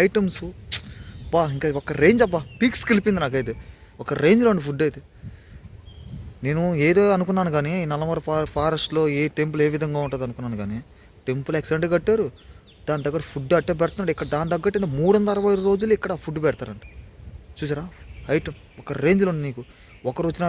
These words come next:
పెడతారు, ఇద్దరు వచ్చినా పెడతారు, కాదనరు, ఎంత తిన్నా కాదనరు. దాని తగ్గట్టు మనకి టీ కూడా ఒక ప-, మామూలుగా ఏ ప-, పెద్ద టెంపుల్ ఏంటంటే only ఫుడ్ వరకే పెడతారు. వీళ్ళు టీ కూడా, బా నాయన, నేనేమో అనుకున్నాను కానీ ఒక రేంజ్ అబ్బా.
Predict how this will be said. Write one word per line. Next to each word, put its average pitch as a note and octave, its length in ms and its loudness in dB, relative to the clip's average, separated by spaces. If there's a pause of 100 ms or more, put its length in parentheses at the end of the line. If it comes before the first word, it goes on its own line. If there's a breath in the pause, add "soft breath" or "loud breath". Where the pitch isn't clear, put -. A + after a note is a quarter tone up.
పెడతారు, D#3+ 280 0
ఇద్దరు D#3+ 180 -2
వచ్చినా D#3 240 -6
పెడతారు, C#3+ 280 -6 (360 loud breath)
కాదనరు, D#3 400 2 (120)
ఎంత F#3+ 160 2 (100)
తిన్నా A3+ 280 6
కాదనరు. D#3+ 340 0 (440 soft breath)
దాని E3+ 200 0
తగ్గట్టు G3 340 2
మనకి F#3 240 -2 (460)
టీ G3+ 100 4 (120)
కూడా A#3+ 140 8
ఒక - 100 -10
ప-, D#3+ 140 -4 (640 soft breath)
మామూలుగా G#3 280 0 (100)
ఏ - 20 4 (180)
ప-, D#3+ 220 -12
పెద్ద E3+ 120 -4 (100)
టెంపుల్ G3 300 0
ఏంటంటే G3+ 360 -2 (500)
only G3 300 -2 (400)
ఫుడ్ D#3 220 -4
వరకే F3+ 220 0
పెడతారు. B2+ 300 -2 (420 soft breath)
వీళ్ళు E3+ 160 -2 (140)
టీ F#3+ 100 4 (120)
కూడా, D#3+ 140 0 (1300)
బా C#3 60 -2 (120)
నాయన, C#3 260 -4
నేనేమో C#3 380 0
అనుకున్నాను D3 360 -6
కానీ B2 160 -8 (680)
ఒక - 200 -10
రేంజ్ F3 240 2
అబ్బా. B2 160 -10